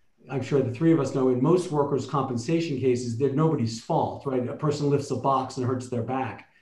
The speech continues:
You can't really say there's negligence, which means that you can't really access the courts in terms of a personal injury case.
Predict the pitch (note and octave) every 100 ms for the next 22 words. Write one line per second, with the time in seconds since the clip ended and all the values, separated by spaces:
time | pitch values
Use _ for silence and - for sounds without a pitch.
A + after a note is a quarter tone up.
0 | _ C3 - D#3 C3+ A#2 - B2+ A#2 A#2+
1 | C#3 C#3 B2 G#2+ G#2 - - _ - A#2+
2 | C3+ C3 B2 A#2+ A#2 D#3 C#3+ C3 B2 A#2+
3 | B2+ C3 - C3 - - _ _ _ -
4 | A#2 - C3 B2 - C3+ B2 C3+ A#2+ A#2
5 | A#2 C3+ B2+ C3 D3+ D#3 C3 A2+ G#2+ -
6 | -